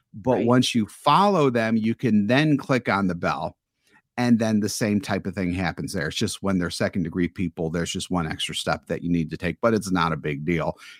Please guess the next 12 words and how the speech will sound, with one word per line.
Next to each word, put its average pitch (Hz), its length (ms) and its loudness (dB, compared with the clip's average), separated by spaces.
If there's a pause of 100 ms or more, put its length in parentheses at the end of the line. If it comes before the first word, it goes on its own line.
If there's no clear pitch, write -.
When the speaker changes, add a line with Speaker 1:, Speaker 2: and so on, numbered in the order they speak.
(100)
Speaker 1:
And 92 160 2
LinkedIn 87 440 0
will 80 200 -2
show - 180 -4
you 82 120 0
how 87 120 -2
to 82 120 -4
do 82 200 -2
it 71 160 -4
as 78 260 -4
well. 76 300 -2
So 90 380 2